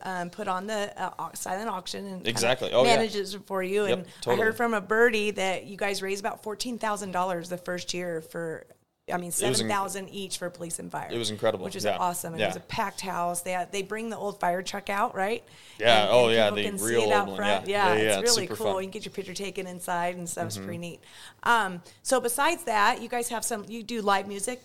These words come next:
Speaker 1: and also I've heard there's live music.
Speaker 2: Yeah. So what's fun is we do live music every Wednesday.
Speaker 1: Mm-hmm.
Speaker 2: We started that about a year,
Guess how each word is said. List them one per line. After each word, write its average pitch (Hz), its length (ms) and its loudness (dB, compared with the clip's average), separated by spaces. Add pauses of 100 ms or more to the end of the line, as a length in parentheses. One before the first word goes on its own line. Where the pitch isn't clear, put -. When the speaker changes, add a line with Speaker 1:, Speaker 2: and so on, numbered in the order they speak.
(100)
Speaker 1:
and 220 220 -12
also 233 520 -2 (100)
I've 202 200 -8
heard 214 240 -10
there's 202 200 -8
live 190 240 -8
music. 202 400 -12
Speaker 2:
Yeah. 131 220 10
So - 180 4
what's 120 240 2
fun 131 380 -2 (260)
is - 200 2 (580)
we 127 80 -4
do 139 160 0
live 135 200 10
music 135 300 2
every 123 160 2
Wednesday. 110 460 2
Speaker 1:
Mm-hmm. 202 320 -8
Speaker 2:
We 107 100 -4
started 107 280 2
that 104 200 6
about 107 300 4
a 107 60 4
year, 104 640 -2